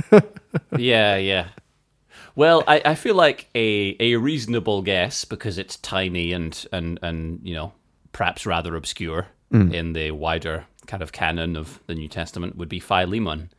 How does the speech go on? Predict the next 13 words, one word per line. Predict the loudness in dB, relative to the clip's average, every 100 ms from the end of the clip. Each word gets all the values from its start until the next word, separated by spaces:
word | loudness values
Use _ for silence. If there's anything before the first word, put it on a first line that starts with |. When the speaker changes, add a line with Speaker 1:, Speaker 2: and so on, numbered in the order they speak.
| _
Speaker 1:
Mm-hmm. | 0 2 2 0 -6 _ _ _
Speaker 2:
uh, | -6 -4 -4
because | -4 -4 -4
it's | -4
super | -2 -2 -2 -2
short. | 2 2 2 -4 -16 -20 _ _ _ -10
Speaker 1:
Yeah. | -8 -8 -6
Speaker 2:
And | -4 -4 -4 -8 -12 -16 _ _ _ _ _
I, | -10 -8 -8 -10
I, | -8 -8 -8 -8 -4
I | -2 0
don't | 0 0 2
remember | 4 4 4 2 2 -2